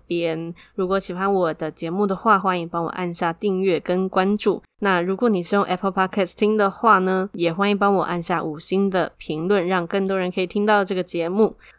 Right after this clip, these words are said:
那如果你有任何的收听心得想要跟我分享，也可以到 Instagram tag 我，让我知道。我的 Instagram 账号是C点线C点七七七。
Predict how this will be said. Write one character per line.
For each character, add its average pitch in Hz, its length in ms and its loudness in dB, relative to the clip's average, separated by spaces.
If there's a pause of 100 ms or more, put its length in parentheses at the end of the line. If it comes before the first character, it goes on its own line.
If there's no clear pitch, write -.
(100)
那 214 220 4
如 208 100 2
果 220 140 6
你 202 140 4
有 202 120 4
任 254 240 2
何 220 140 4
的 196 100 4
收 196 160 0
听 196 140 2
心 202 220 0
得 165 160 2
想 156 160 -6
要 160 100 -2
跟 180 100 -4
我 170 80 0
分 175 220 -2
享， 180 200 -4 (260)
也 165 100 -4
可 156 100 -4
以 180 120 2
到 175 240 2
Instagram 180 500 -2
tag 196 260 -2
我， 160 200 -2
让 170 160 0
我 143 80 -4
知 160 120 -10
道。 - 240 4
我 160 140 -4
的 151 140 -2
Instagram 202 580 0
账 202 220 2
号 202 180 4
是 190 240 -2 (240)
C 240 380 0
点 185 180 0
线 185 300 -2
C 214 300 -2
点 - 360 -6
七 - 180 -6
七 220 200 -6
七。 220 420 -4